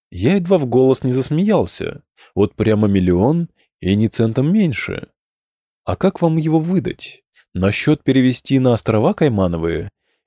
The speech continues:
или наличными выдать? И как, один на двоих или каждому?» «Каждому, естественно»,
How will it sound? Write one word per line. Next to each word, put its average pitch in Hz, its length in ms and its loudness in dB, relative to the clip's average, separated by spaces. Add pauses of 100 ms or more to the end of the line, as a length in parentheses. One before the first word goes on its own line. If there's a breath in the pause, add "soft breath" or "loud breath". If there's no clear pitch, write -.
(140)
или 107 240 0
наличными 139 600 0
выдать? 107 560 -4 (460)
И - 100 -4
как, - 520 -6
один 110 340 -2
на 139 80 2
двоих 110 500 0 (140)
или 117 200 0
каждому?» 95 680 -2 (640)
«Каждому, 135 540 2
естественно», 95 920 -2